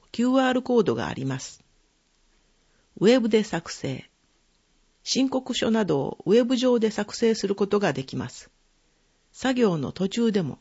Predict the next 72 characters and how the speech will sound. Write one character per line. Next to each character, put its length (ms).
デ 220
ー 40
タ 140
を 60
保 100
存 260
す 100
る 100
こ 100
と 100
が 100
で 120
き 120
ま 120
す。 240
国 260
税 240
庁 280
確 280
定 260
申 260
告 260
書 200
等 280
作 300
成 260
コ 220
ー 40
ナ 200
ー 40
の 140
キ 180
ュ 100
ー 100
ア 40
ー 40
ル 80
コ 180
ー 40
ド 120
が 120
あ 60
り 100
ま 140
す。 220
マ 140
イ 80
ナ 160
ポ 160
ー 40
タ 140
ル 100
連 280
携 180
で 200
自 180
動 220
入 200
力。 240
マ 160
イ 80
ナ 140
ポ 160
ー 20
タ 140
ル 100
連 260
携 160
の 140
メ 140
リ 80
ッ 60